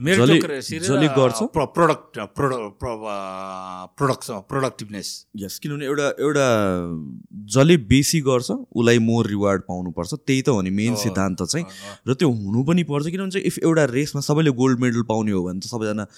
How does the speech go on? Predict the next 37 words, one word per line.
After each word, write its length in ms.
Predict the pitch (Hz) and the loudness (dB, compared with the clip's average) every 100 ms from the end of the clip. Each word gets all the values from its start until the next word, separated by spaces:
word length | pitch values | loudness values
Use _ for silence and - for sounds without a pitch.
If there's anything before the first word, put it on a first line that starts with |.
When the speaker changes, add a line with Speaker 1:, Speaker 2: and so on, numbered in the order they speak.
| - - _ _ _ - _ _ - | -20 -20 _ _ _ -20 _ _ -4
Speaker 2:
दौडिन 420 | 120 156 190 180 | 8 10 12 10
खोज्दैन 380 | 160 135 113 131 | 6 4 6 4
नि 80 | 113 | 2
त, 60 | |
Speaker 1:
अँ। 40 | 110 | 0
Speaker 2:
एकभन्दा 500 | 113 147 113 104 113 | 2 2 2 2 2
अरू 260 | 110 135 | 4 4
बेटर 260 | 120 117 110 | 4 0 0
गर्न 160 | 104 | -4
सक्दैन। 400 | 98 113 135 190 | -4 -6 -4 -4
र 40 | 190 | 0
ह्युमन 180 | 147 190 | 2 2
Speaker 1:
का-, 100 | 202 | 4
Speaker 2:
सिभिलाइजेसनलाई 600 | 202 196 190 196 208 131 | 2 2 0 -2 0 0
Speaker 1:
का-, 80 | 139 | 2
Speaker 2:
अगाडि 280 | 151 117 87 | 2 2 0
Speaker 1:
काम 320 | - 233 262 254 | 0 2 2 -2
नगरे 320 | 247 254 247 | 0 0 -2
पनि 160 | 247 | -2
सरकारले 480 | 262 240 214 233 233 | 0 0 2 0 0
पाल्छ 340 | - 214 214 214 | -2 -2 -2 -2
भनेपछि 380 | 175 196 208 | -4 -6 -4
Speaker 2:
हो। 120 | 214 196 | 0 0
Speaker 1:
त 240 | 170 - 240 | -2 -6 -8
यो 60 | |
त 80 | 247 | -6
एकदमै 520 | 214 202 180 254 262 | -6 -10 -2 2 2
कम्युनिस्ट 640 | - 202 208 240 233 - | 2 2 2 2 -2 -4
र 120 | 233 233 | -4 -4
सोसलिस्ट 460 | - 214 226 196 | -2 -2 -2 -6
भनेर 140 | 180 190 | -6 -6
त 60 | |
अल्छी 340 | 220 190 - 196 | 0 0 2 -2
सिद्धान्त 420 | 165 143 135 113 | -2 -2 -2 -4
हो 120 | 101 | -8
क्या। 160 | 170 196 | -8 -8
Speaker 2:
So, 280 | - 180 | 4 4